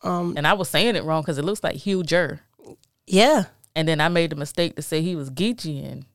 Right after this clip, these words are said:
Speaker 1: He wouldn't, he didn't like it.
Speaker 2: it was an argument, um, that I didn't know. I was like, "Y'all boys sound the same to me."
Speaker 1: Yeah. No.
Speaker 2: "I ain't Geechee. I sound like I Geechee?" "Yeah, you do."
Speaker 1: If he say he sound like I Geechee,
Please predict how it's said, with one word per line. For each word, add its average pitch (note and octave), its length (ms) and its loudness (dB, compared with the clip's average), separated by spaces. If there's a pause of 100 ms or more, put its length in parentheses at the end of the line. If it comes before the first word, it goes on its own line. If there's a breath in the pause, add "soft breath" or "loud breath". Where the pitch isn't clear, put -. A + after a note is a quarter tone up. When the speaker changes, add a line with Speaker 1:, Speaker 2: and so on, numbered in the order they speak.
(340)
Speaker 1:
He G3 60 -6
wouldn't, F3 240 0
he F#3+ 80 0
didn't F3 120 2
like F#3 140 0
it. - 140 -10
Speaker 2:
it E3+ 160 -4
was D#3 180 -6
an C#3 80 -4
argument, D#3 500 -2 (260)
um, D3+ 280 -2
that C#3+ 160 -2
I E3+ 60 4
didn't F#3 240 0
know. E3 100 0
I E3+ 60 2
was E3+ 100 -4
like, D3 140 -4
"Y'all E3+ 160 2
boys F#3 240 0
sound E3+ 200 -4
the E3 40 -6
same E3+ 260 -4
to D#3+ 60 -4
me." D3 240 -8 (160)
Speaker 1:
Yeah. F#3+ 200 6 (1120)
No. F3 120 4
Speaker 2:
"I E3 40 2
ain't G3 260 -2
Geechee. F#3+ 400 -12 (680)
I E3+ 80 -6
sound F#3+ 260 -4
like F#3 120 -6
I F#3 120 0
Geechee?" G3+ 480 -8
"Yeah, F3+ 240 -8 (260)
you D#3 100 -18
do." F3 180 -6 (580)
Speaker 1:
If F3 100 -6
he D#4 100 -8
say C4 200 0
he B3 100 0
sound A#3+ 200 0
like A#3+ 220 -2 (280)
I G#3 180 2
Geechee, A3 400 -6